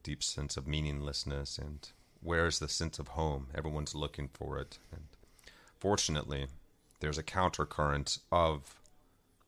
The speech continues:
people finding home in beautiful ways that are sharing it with the world again. And so we're seeing this upsurge and this downward spiral happening at once, this yin and the yang play as the human beings calibrate to this new realization.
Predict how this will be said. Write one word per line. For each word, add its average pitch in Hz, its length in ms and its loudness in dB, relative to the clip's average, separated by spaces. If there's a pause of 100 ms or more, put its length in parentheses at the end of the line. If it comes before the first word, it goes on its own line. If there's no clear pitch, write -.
(540)
people 87 320 2
finding 87 460 4
home 76 260 0
in 71 100 -4
beautiful 76 400 0
ways 78 380 2
that 76 120 -2
are 73 80 -4
sharing 76 460 2
it 69 140 -6
with 78 140 -10
the 73 80 -4
world 73 360 0
again. 67 260 -4
And 67 140 -4
so - 160 0
we're 69 160 0
seeing 71 360 0
this - 240 -2
upsurge 85 720 2 (180)
and 80 260 2
this 73 220 -2
downward 78 560 -4
spiral 76 380 4
happening 73 380 2
at - 180 -2
once, 78 500 0 (380)
this - 180 -2
yin 80 200 2
and 76 140 -2
the 76 120 -4 (180)
yang 78 340 -2
play 76 500 4 (720)
as 76 200 0
the - 80 -8
human 76 280 0
beings 73 340 -2
calibrate 71 680 -2
to - 120 -6
this 69 240 -2
new 73 120 -2
realization. 71 760 -4